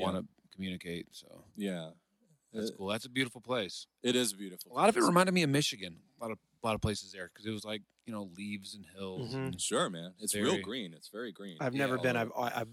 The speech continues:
Speaker 3: always wanted to go to Germany.
Speaker 2: Yeah, it's beautiful.
Speaker 1: So, you know, just to fast, well, actually, from, from, did it go from Judd to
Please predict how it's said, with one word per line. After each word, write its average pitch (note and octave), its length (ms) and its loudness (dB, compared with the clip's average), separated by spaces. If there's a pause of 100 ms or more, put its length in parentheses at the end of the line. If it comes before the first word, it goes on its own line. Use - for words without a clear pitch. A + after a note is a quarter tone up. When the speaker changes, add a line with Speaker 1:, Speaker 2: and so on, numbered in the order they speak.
(120)
Speaker 3:
always B2 340 4
wanted A2 160 -2
to G#2 60 -6
go G#2 140 -2
to G#2 80 -4
Germany. G2+ 400 -10 (420)
Speaker 2:
Yeah, E2+ 80 -20 (140)
it's - 100 -18
beautiful. F2 540 -6 (800)
Speaker 1:
So, E3+ 360 0 (280)
you D3+ 100 -4
know, D#3 260 2 (280)
just D3+ 180 -8
to C#3+ 60 -14
fast, C#3+ 240 -2 (280)
well, D3 240 6
actually, C3 640 -2 (760)
from, C3 640 0 (680)
from, C#3 200 -2 (180)
did C3 120 0
it C3+ 120 0
go C3+ 160 4
from B2 160 -4
Judd C3+ 360 2
to C3+ 100 -2